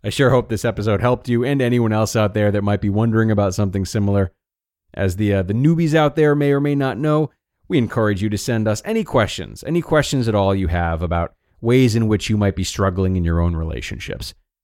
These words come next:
You can email your questions to us at advice at old podcast dot com, advice at old podcast dot com. That's where we'll take your questions and get to helping you out here on the show if you'd like.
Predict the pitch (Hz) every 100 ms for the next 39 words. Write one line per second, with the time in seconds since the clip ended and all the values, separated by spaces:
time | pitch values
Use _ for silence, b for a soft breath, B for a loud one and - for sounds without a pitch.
0 | _ - 110 - 151 147 135 123 123 107
1 | 123 110 113 104 113 107 98 - 101 -
2 | 107 92 92 127 143 - 104 - 117 123
3 | - - 110 110 - 104 104 - - 87
4 | 76 - 110 107 107 98 _ _ _ _
5 | _ 92 92 87 107 131 - - - 98
6 | 110 110 117 - - 92 90 95 90 87
7 | - - 82 - 87 87 85 82 _ _
8 | _ _ 92 87 98 90 87 101 90 87
9 | 139 143 156 147 95 82 85 80 92 95
10 | 95 90 87 78 87 85 78 69 - 65
11 | 64 - 69 50 -